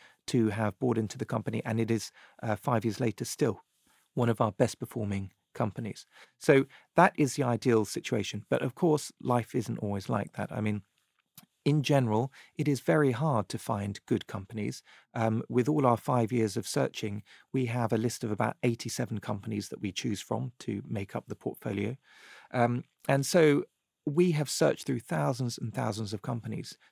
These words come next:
to find that eighty-seven. So we do watch those and generally hope once in a while that we do get an opportunity.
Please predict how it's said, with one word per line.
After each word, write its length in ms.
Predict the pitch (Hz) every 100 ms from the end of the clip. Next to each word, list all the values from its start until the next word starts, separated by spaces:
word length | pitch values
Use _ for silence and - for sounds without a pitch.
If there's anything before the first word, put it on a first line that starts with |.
| -
to 60 |
find 280 | 127 123 104
that 100 | 107
eighty-seven. 640 | 110 98 101 - 110 101 - _ - - -
So 360 | - 165 151
we 240 | - 165 185
do 420 | 202 269 180 -
watch 380 | - 123 - -
those 340 | 120 107 107 -
and 280 | 123 110
generally 420 | - 120 113 107 104
hope 360 | 113 117 -
once 240 | 117 117 120
in 60 |
a 80 | 110
while 240 | 104 107
that 200 | 117 -
we 60 | 113
do 220 | 104 113
get 160 | 104 107
an 100 | 107
opportunity. 640 | 107 110 - 107 - 135